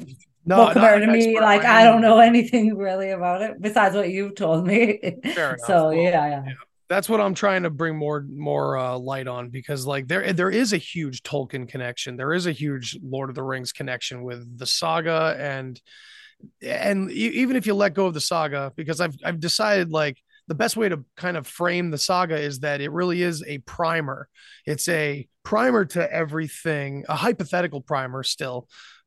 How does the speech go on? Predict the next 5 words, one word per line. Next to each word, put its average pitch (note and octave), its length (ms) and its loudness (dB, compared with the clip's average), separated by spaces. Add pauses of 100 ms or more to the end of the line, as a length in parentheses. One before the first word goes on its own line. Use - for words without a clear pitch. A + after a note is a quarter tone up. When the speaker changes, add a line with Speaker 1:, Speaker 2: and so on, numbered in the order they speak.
(280)
Speaker 1:
to F3 340 0
everything F3+ 460 -2
else D3+ 200 -2
that's C#3+ 200 -6
unfolded. B2+ 600 -6